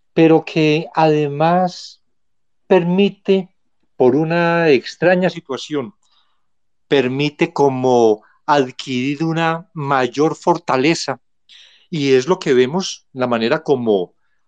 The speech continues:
como todos estos compañeros exiliados en, en Estados Unidos ahora se han, han venido actuando y siguen activos, pensando en el país, trabajando por el país.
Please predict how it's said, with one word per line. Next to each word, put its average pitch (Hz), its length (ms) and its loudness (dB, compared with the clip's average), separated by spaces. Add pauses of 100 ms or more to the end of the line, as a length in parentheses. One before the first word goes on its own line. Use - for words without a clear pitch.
(140)
como 123 280 -2
todos 214 340 2
estos 190 600 0
compañeros 160 720 0
exiliados 160 720 -2
en, 143 220 -6
en 131 120 -4
Estados 156 380 0
Unidos 147 380 0
ahora 120 400 2 (960)
se 131 380 0
han, 139 400 -2
han 147 180 -4
venido 160 680 0
actuando 151 720 -2
y 123 120 -4
siguen 165 680 -4 (360)
activos, 156 1120 -2 (360)
pensando 147 1120 2
en 131 140 0
el 117 140 -4
país, 139 540 -2
trabajando 131 640 0
por 131 140 -2
el 113 120 -4
país. 127 520 -6